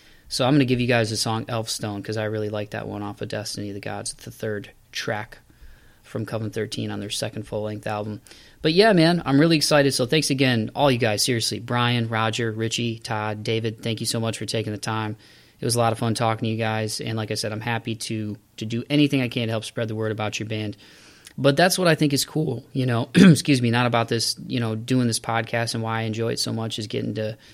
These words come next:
shed some light on some bands that, that are really talented that maybe you guys aren't familiar with. But also what's cool about the internet in general, man.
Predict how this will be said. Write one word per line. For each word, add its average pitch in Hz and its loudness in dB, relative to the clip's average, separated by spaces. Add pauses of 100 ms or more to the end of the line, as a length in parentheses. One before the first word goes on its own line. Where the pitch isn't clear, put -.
(120)
shed 127 2
some 120 0
light 113 2
on 117 0
some 113 0
bands 113 0
that, 113 -6
that 113 -2
are 107 -2
really 123 2
talented 120 -4
that 110 0
maybe 113 -4
you 113 -4
guys 113 -4
aren't 117 -6
familiar 117 -4
with. 113 -4 (440)
But 123 2
also 233 0
what's 180 0
cool 180 0
about 160 -2
the 156 0
internet 151 2
in 131 0
general, 120 0
man. 101 -6